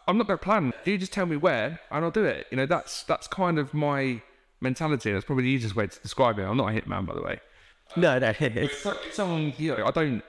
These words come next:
Speaker 1: I don't plan anything, and it j-, I just get there. And I think maybe I do that so I'm not, I don't feel like I haven't achieved something, 'cause I haven't, I don't know what I'm trying to achieve. I've just achieved it.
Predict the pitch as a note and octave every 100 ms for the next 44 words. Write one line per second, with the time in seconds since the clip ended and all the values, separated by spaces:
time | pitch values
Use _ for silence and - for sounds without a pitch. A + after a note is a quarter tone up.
0 | - C3 D#3+ C3 - C3+ D3 C3+ - -
1 | F#2 - - _ - A2+ A#2 F2 - -
2 | A#2+ - A#2+ - - - A2+ A#2+ C3 F3+
3 | - - _ - C#3 C#3 F3+ D#3 - _
4 | - G#3 G3+ D#3 C#3 B2+ A#2 - - B2
5 | A#2+ A#2+ B2 A#2+ - - - _ _ -
6 | A2+ B2 - A#2+ A2 G#2 D3+ E3+ C3 -
7 | G2+ - G2 F2+ A#2+ C3+ F#3+ E3 C3+ G#3
8 | D3+ B2+ A#2 - C#3+ A2+ A2 - A3 B2
9 | - B2 - F3 - A#2+ - G#3+ - C2